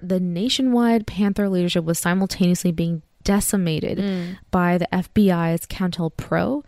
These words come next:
Speaker 1: which stands for Counterintelligence Program, which was a series of covert and illegal projects led by the F B I to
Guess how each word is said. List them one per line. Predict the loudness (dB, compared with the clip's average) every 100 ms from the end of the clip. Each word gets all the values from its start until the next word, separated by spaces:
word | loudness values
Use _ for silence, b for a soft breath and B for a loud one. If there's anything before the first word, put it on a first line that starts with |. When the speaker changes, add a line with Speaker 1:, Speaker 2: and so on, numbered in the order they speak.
| B B B
Speaker 1:
which | -4 -2
stands | 0 0 0
for | -2 -4 -4 -6
Counterintelligence | 0 0 2 -2 -2 -4 -2 -2 0 0 -2 -4
Program, | -2 0 0 -2 -4 B B B
which | -4
was | -2
a | -2
series | 0 2 2
of | 0
covert | -2 -4 0 0 0 2
and | 2
illegal | 2 4 2 0 -4
projects | -6 -4 -2 -4 -6
led | -2 -2 2
by | 0
the | 2
F | -2 -2
B | -2
I | 0 -2 -4
to | -4 -2 -2